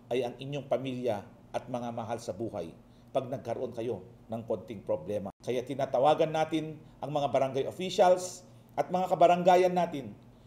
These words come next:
Kung may dumating sa inyong barangay na galing sa ibang lugar na hindi dumaan sa ating tinalagang checkpoint or mga frontlines,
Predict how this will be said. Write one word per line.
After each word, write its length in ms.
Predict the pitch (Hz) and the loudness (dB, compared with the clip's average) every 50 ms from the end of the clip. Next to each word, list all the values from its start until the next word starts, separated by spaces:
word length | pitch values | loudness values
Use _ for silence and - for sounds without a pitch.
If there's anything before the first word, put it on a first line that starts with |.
| - - - - | -20 -20 -12 -6
Kung 160 | 202 220 226 | -6 -4 0
may 140 | 233 254 247 196 | 0 0 0 2
dumating 380 | 180 226 214 208 214 226 208 | 2 6 6 6 4 4 0
sa 100 | 185 220 | 0 0
inyong 300 | 160 185 185 196 185 165 | 0 0 0 -2 2 4
barangay 480 | 160 156 160 156 151 180 170 170 165 151 | 4 4 4 4 6 8 8 8 8 4
na 80 | 147 | 0
galing 320 | 135 139 151 156 156 165 156 | 0 2 2 2 2 0 -4
sa 80 | - | -6
ibang 240 | - 143 123 135 135 | -6 -2 -2 -4 -2
lugar 420 | 127 131 - 147 143 139 135 135 131 - - - - - - - | -4 0 2 4 4 4 2 0 -6 -10 -18 -20 -20 -20 -16 -6
na 80 | - 147 | -6 -4
hindi 320 | 147 156 139 139 151 180 | -4 -4 -6 -4 -4 0
dumaan 340 | 143 156 151 147 156 165 165 | 0 0 0 2 0 -2 0
sa 160 | - 156 127 | 0 0 0
ating 240 | 156 156 160 151 143 | 0 0 -2 -6 -6
tinalagang 560 | 151 151 139 135 135 139 127 120 139 127 - | -6 -4 -4 0 0 0 0 0 -2 -2 -2
checkpoint 540 | - 170 151 - - - 156 139 135 123 117 - - - - - - - | -4 -4 -4 -4 -2 -2 -2 -2 -2 -6 -12 -16 -20 -20 -20 -20 -10 -4
or 160 | - 127 127 | -4 -2 -2
mga 160 | 135 135 127 | -2 -4 -4
frontlines, 880 | 131 - 165 160 160 151 143 139 135 123 120 120 117 - - - - | 0 0 0 0 0 -4 -4 -4 -4 -4 -8 -10 -12 -14 -16 -18 -20